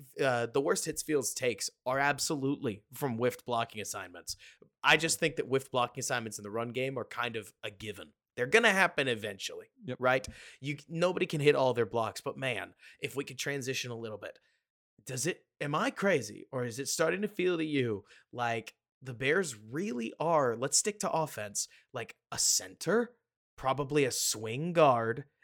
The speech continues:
Speaker 1: and a second, I'd love a second and third dynamic wide receiver, but let's start with the second one, like, away from being a legit stacked out offense.
Speaker 2: Oh, yeah.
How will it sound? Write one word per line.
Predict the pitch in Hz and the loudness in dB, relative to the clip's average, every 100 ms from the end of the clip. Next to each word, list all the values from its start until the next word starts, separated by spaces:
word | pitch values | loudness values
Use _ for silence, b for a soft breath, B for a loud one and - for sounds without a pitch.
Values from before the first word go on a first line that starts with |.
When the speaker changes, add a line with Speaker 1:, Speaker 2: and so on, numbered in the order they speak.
| _ - | _ -2
Speaker 1:
and | 135 127 123 123 127 - _ _ | 2 2 2 -2 -6 -10 _ _
a | 139 | -4
second, | 127 - 175 165 175 170 - _ _ _ _ _ _ _ | 0 2 2 2 -4 -4 -8 _ _ _ _ _ _ _
I'd | 160 180 156 | 2 2 6
love | 175 185 | 4 4
a | |
second | 185 185 165 156 - | 2 2 0 -4 -6
and | 113 113 143 170 | -6 -2 -2 -2
third | - 175 196 196 _ | 0 2 0 -2 _
dynamic | 160 175 180 180 175 | 4 6 4 0 2
wide | 180 180 | 2 4
receiver, | 170 175 165 175 | 0 -2 -2 -2
but | 165 | 0
let's | 151 143 | 0 0
start | 156 135 | 2 0
with | 117 | -2
the | 117 | -6
second | - 104 98 98 | -4 -4 -6 -10
one, | 98 - B B B | -14 -20 B B B
like, | 135 135 - _ 151 | 0 2 0 _ 0
away | 135 135 135 123 | 2 4 4 2
from | - 117 | -2 -2
being | 117 135 120 | -2 -2 -2
a | 123 113 | -6 -6
legit | 120 98 - 117 208 - | -8 -8 -10 -10 -8 -2
stacked | - - 147 - - | -2 -2 -8 -14 -12
out | 127 143 113 | -8 -4 -4
offense. | 143 - - - - _ _ | -4 -8 -12 -12 -12 _ _
Speaker 2:
Oh, | 98 98 | -10 -8
yeah. | 80 | -8